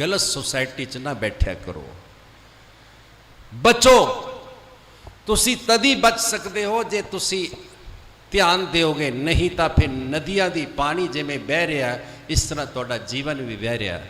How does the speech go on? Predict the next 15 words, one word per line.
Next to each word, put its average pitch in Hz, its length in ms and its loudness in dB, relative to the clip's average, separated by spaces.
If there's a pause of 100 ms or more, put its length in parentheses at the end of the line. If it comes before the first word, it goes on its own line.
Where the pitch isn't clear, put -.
(160)
ਕੋਈ 139 120 -4
ਪਤਾ 143 380 -6
ਨਹੀਂ 143 180 -6
ਕਦੋਂ 147 340 -4
ਨੰਬਰ 123 360 -6
ਆ 104 120 -2
ਜਾਣਾ। 90 280 -8 (1900)
ਤੇ 156 100 4
ਆਓ, 196 240 6
ਮੁੜ 190 200 -2
ਕੇ 185 160 -2
ਫਿਰ 170 260 -2
ਮੈਂ 156 160 -4
ਉੱਥੇ 143 300 -6
ਲਿਆਂਦਾ। 95 480 -8